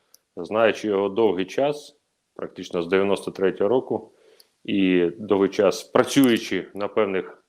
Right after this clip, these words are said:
етапах с-, своєї кар'єри разом з ним, скажу так, що не просто так генерал Залужний разом з генералом Забродським в свій час дали інтерв'ю,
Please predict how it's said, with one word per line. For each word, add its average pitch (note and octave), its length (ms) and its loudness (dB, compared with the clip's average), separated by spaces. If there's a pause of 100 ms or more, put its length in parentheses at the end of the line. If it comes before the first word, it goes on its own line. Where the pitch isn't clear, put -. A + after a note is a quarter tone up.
(120)
етапах F#2+ 480 -2
с-, - 220 -20 (100)
своєї G2+ 680 0
кар'єри F#2+ 540 -4 (540)
разом F#2 480 0
з F2 80 -18
ним, D3 220 -4
скажу A2 300 -8
так, B2+ 240 -2
що - 520 2 (840)
не G#2+ 300 -6
просто C3 380 0
так G#2 460 2
генерал F#2+ 400 -2
Залужний A2 420 -2
разом F#2+ 300 -2
з - 20 -4
генералом F#2+ 380 -6
Забродським G2 440 -6
в - 40 -14
свій G2 120 -12
час A2+ 300 -2
дали G2 300 2
інтерв'ю, G2 500 -4